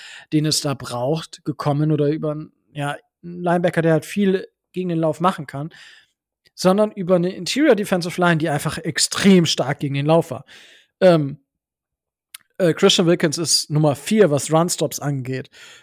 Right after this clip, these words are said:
über die ganze Saison hinter Aaron Donald, Cameron Hayward und ich weiß gerade nicht, wer die Nummer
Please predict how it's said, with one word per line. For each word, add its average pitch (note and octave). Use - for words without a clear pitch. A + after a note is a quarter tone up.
über D3+
die -
ganze D3+
Saison C#3+
hinter D#3
Aaron C#3+
Donald, D3
Cameron D3
Hayward C#3+
und C#3+
ich B2+
weiß C3+
gerade C3+
nicht, C3
wer C3+
die B2+
Nummer B2+